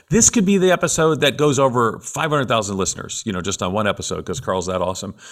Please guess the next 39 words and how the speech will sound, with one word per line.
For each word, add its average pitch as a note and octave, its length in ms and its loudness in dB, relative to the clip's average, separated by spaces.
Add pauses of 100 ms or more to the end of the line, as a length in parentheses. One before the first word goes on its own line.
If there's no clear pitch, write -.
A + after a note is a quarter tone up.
(400)
But E2 140 -8
you F#2 80 -2
don't G#2 140 -4
leave G2+ 180 -2
reviews. G2+ 400 -4
But G#2+ 200 -4
I'm A#2 140 -2
gonna C#3 160 0
just C#3 240 -4
trust - 260 -4
you. F#2 60 -4
I'm F#2 60 0
gonna G2 100 0
ask G#2+ 180 -2
you G#2+ 60 0
one G#2+ 100 0
more A#2 120 2
time A#2 220 0
to F2 100 0
leave F#2 180 0
a F#2+ 60 0
review. G#2+ 240 2
And C#3+ 100 2
the F#3+ 60 2
reason C#4+ 280 0
is, D#3 120 0
it's - 180 -2
not G#3+ 180 2
because A3+ 300 0
I D#3+ 80 0
need D#3 200 0
the C3+ 60 0
psychological B2+ 720 -2
validation, A2+ 720 0
right? G#2 320 0
I A2 80 -2
have B2 160 -2
a C3+ 60 4
healthy, C3+ 580 0